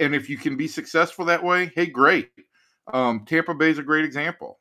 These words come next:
Um, but the, the Rays may need to add some pricier pieces to get over that hump and, and, and go to the World Series again.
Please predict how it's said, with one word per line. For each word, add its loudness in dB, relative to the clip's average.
Um, -2
but -4
the, -4
the -2
Rays 2
may -4
need -6
to 0
add 4
some -4
pricier 2
pieces -8
to -4
get 2
over 2
that 0
hump -2
and, -6
and, -4
and -6
go 0
to -8
the -4
World -8
Series -16
again. -20